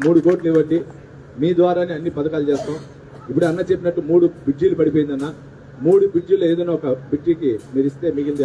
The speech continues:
ఆర్ఎన్బినో వాళ్ళతో మాట్లాడి మీకు స్పాన్సర్ చేస్తానా. అదేవిధంగా చంద్రగిరి అప్పుడే మార్నింగ్ చెప్పానన్నా, చంద్రగిరి టౌన్లో ఇక్కడ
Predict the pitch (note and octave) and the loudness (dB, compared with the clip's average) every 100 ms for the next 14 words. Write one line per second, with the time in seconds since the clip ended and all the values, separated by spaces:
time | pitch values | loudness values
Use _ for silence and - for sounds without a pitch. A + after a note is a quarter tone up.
0 | C#3 D#3 D3+ C#3+ D3+ - - - - B2 | -2 -2 -2 -4 -6 -10 -20 -20 -16 -14
1 | B2 C3 C#3+ D3+ C#3+ C3 B2 - C#3+ C#3+ | -10 -6 -4 -4 -4 -4 -6 -6 -4 0
2 | C3+ B2 B2 A#2+ D3+ - - - - C3+ | 0 -2 -6 -8 -8 -10 -20 -20 -6 2
3 | G3+ G3+ F#3 F3+ F#3 - - - E3 G3 | 4 4 0 -6 -10 -12 -18 -4 0 2
4 | G#3 G3+ F#3 D#3 F#3 E3 E3 E3 D3 D#3 | 2 2 0 -2 -6 -6 -6 -8 -2 -2
5 | D#3+ D#3+ D3+ E3+ - - - - D#3+ D#3+ | -2 -6 -8 -10 -14 -20 -20 -12 -6 2
6 | G3 G3 F3 - D#3 F3 E3+ - - - | 4 4 2 -2 -2 0 0 0 -4 -20
7 | - - - - - - - - | -20 -20 -20 -20 -20 -20 -14 -6